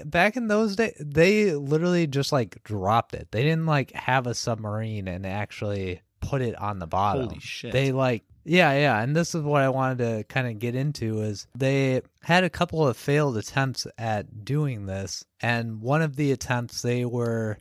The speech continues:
Speaker 1: laying out the line, and basically they had to control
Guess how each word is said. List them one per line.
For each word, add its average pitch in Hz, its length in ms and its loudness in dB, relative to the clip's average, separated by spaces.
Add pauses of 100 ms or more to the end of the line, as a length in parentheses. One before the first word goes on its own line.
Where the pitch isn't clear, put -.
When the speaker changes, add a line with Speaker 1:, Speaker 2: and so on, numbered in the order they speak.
(140)
Speaker 1:
laying 151 400 0
out 147 200 0
the 113 120 -2
line, 107 640 -2 (200)
and 104 680 -6
basically 143 560 0
they 131 220 0
had 139 280 0
to 143 140 0
control 135 840 0